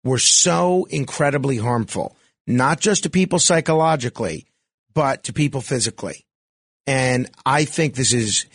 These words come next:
look, w-, did some people get drunk because they were nervous at the pa-, about the pandemic? Uh, did some people get drunk because, uh, they were consoling themselves because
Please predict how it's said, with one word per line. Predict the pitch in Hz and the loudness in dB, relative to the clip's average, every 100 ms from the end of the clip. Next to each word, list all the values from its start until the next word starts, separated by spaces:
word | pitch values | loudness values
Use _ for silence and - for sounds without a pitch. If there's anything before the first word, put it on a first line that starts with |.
| - | -6
look, | - 120 - | -2 -2 -4
w-, | 135 135 | -4 -2
did | 123 123 | 0 2
some | - 143 | 2 2
people | 143 131 127 117 107 | 0 0 0 0 -2
get | 113 104 117 | -4 -4 -2
drunk | - 127 131 - | 0 0 0 -2
because | 123 104 123 107 | -6 -2 -2 0
they | 120 107 | 0 0
were | 107 101 - - _ | 0 -2 -6 -18 _
nervous | 120 123 123 123 131 | 0 2 2 2 0
at | - | -2
the | |
pa-, | 127 120 | -2 -2
about | 127 120 113 | 0 0 0
the | 107 | -2
pandemic? | 120 113 113 139 156 156 - - _ - | 0 0 2 2 0 -2 -10 -20 _ -2
Uh, | 117 113 | 0 2
did | 101 123 104 | 0 0 0
some | - 127 | 2 2
people | 127 127 131 120 113 107 | 0 0 0 0 0 -2
get | - 120 - | -2 -4 0
drunk | 123 120 120 - | 0 0 -2 -4
because, | 117 123 117 110 104 - - - - | -4 0 0 2 0 -4 -8 -20 -4
uh, | 113 104 | -2 2
they | 113 | 2
were | 107 107 104 - - - - | 2 0 -2 -8 -20 -18 -4
consoling | 131 - 139 139 139 135 | 0 2 4 4 2 2
themselves | 123 - 127 123 123 117 | 2 0 0 2 0 -2
because | 110 107 123 113 101 | -4 -2 0 0 -2